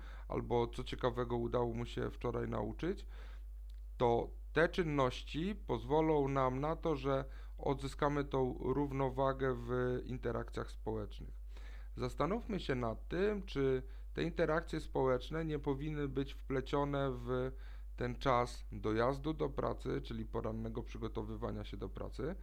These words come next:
bo być może warto z kolegą czy koleżanką pójść razem pobiegać. Być może te same czynności powinny być włączone do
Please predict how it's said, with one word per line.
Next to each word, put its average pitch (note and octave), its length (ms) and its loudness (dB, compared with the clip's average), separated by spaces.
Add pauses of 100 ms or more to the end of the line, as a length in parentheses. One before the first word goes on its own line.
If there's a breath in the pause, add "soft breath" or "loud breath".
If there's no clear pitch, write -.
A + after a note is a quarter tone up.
(400 loud breath)
bo F#3+ 160 2
być A3 180 -2
może C3+ 360 4
warto A#2 460 2
z D#3 60 -6
kolegą B2 440 2
czy A#2+ 140 -6
koleżanką A#2 800 0 (400 loud breath)
pójść F#3 200 0
razem D3+ 360 2
pobiegać. A#2+ 600 -2 (880 loud breath)
Być G#2 260 -4
może D#3 340 4
te B2 180 -2
same E3+ 300 0
czynności B2+ 600 -2
powinny D#3 560 0
być C3 300 -2
włączone C#3+ 640 0
do C#3+ 380 2